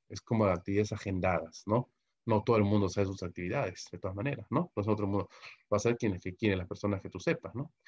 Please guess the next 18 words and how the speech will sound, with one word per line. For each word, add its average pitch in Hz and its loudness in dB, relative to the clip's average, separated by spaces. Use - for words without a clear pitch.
"They're 123 2
having 147 4
a 113 2
party 127 4
tomorrow", 87 -2
¿no? 120 -8
Ellos 104 0
van 107 4
a 104 4
tener 98 -2
una 95 0
fiesta - -6
mañana. 85 -6
Esa 127 4
es 113 2
la 117 2
diferencia, 92 -2
¿ok? 143 2